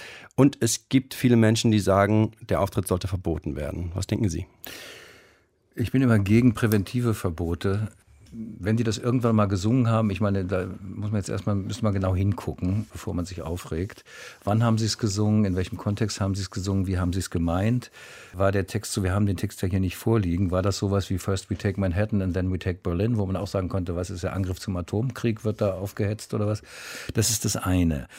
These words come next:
Speaker 2: Wenn es dieser Text ist, dann würde ich sagen, wart mal ab, was sie heute singen. Äh, jeder hat das Recht auf Irrtum, jeder hat den, das Recht auf Wandel. Und wenn dann sowas vorkommt, dann kann man ex post, wenn's passiert ist, eingreifen.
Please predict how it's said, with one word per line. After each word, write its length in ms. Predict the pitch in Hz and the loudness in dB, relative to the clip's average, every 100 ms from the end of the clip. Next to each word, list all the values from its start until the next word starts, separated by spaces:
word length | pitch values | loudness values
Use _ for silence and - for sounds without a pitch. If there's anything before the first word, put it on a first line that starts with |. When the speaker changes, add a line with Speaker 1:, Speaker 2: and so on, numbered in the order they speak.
| - - | -16 0
Speaker 2:
Wenn 260 | 101 143 | 4 4
es 440 | - 110 - - - _ - _ - | 2 -2 -4 -8 -14 _ -20 _ 0
dieser 240 | 107 101 | 2 2
Text 380 | - 107 - - | 2 -2 -4 0
ist, 420 | 123 - - - | 2 2 -4 -2
dann 120 | 98 | 0
würde 140 | 98 101 | 0 0
ich 80 | |
sagen, 460 | - 104 104 98 120 | 2 2 2 -2 -6
wart 400 | - - 95 110 | -10 0 0 2
mal 120 | 104 | 0
ab, 160 | - - | 0 -2
was 140 | 107 - | -2 0
sie 80 | |
heute 260 | 101 101 107 | 0 2 2
singen. 400 | 90 95 131 175 - _ _ - _ - | 0 2 2 0 -6 _ _ -20 _ -4
Äh, 220 | 113 98 | 0 2
jeder 300 | 92 104 104 | 2 2 2
hat 100 | 101 | 2
das 160 | 98 - | -2 -2
Recht 180 | 90 | -2
auf 140 | 101 95 | -4 -2
Irrtum, 380 | 107 113 120 104 | -2 0 2 2
jeder 180 | 98 | 2
hat 140 | 98 101 | 0 0
den, 260 | 95 95 98 | -2 -2 -6
das 220 | - 95 | -8 -4
Recht 160 | 101 - | -4 -4
auf 120 | 92 | -2
Wandel. 280 | - 104 117 - - - | 0 2 0 -4 -14 -4
Und 160 | 92 82 | -2 2
wenn 200 | 107 131 | 2 4
dann 180 | 117 101 | 4 6
sowas 300 | 104 95 92 | 4 2 2
vorkommt, 460 | - 131 113 95 | 0 0 0 0
dann 80 | 95 | 0
kann 140 | 104 | 0
man 180 | 101 90 - _ _ - - _ - | 0 0 -6 _ _ -20 -20 _ -6
ex 240 | 95 - | -4 -4
post, 480 | - 131 139 - - | 0 2 2 -2 -2
wenn's 200 | 98 - | -2 0
passiert 420 | 98 92 139 135 | -2 0 0 0
ist, 340 | 101 90 - - | -2 -6 -6 0
eingreifen. 720 | 104 104 82 80 78 113 | 4 4 2 -2 0 0